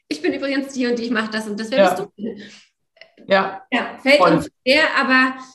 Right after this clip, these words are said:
Speaker 1: ähm, es ist einfach so wahnsinnig wertvoll, dieses Netzwerk zu haben, dass es sich da wirklich lohnt zu investieren, Zeit und Mut zu, zu investieren.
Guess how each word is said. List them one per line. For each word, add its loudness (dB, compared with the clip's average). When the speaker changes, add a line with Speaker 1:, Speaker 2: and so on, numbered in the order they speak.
Speaker 1:
ähm, 0
es -6
ist -12
einfach -6
so -4
wahnsinnig -4
wertvoll, -2
dieses -6
Netzwerk -6
zu -12
haben, -4
dass -2
es -6
sich -6
da 0
wirklich -4
lohnt 2
zu -4
investieren, 0
Zeit -4
und -6
Mut -2
zu, -14
zu -10
investieren. -4